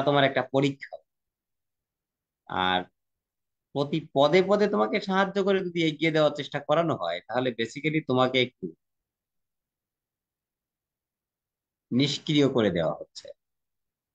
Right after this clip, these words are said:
তোমার যে চেতনালোকে একটা সক্রিয় ভঙ্গি আসা সেটিকে আসলে বন্ধ করে দেওয়া হবে। যদিও তাতে আমার আর অনেক বেশি ভালো মনে হতে পারত, কিন্তু সেটি তোমাদের জন্য খুব শুভ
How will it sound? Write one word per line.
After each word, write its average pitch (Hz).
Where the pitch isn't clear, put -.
তোমার 123
যে 123
চেতনালোকে 147
একটা 156
সক্রিয় 151
ভঙ্গি 156
আসা 131
সেটিকে 123
আসলে 113
বন্ধ 117
করে 85
দেওয়া -
হবে। -
যদিও 113
তাতে 165
আমার 151
আর 147
অনেক 143
বেশি 127
ভালো 104
মনে 143
হতে 117
পারত, 92
কিন্তু 104
সেটি 123
তোমাদের 123
জন্য 127
খুব 120
শুভ 107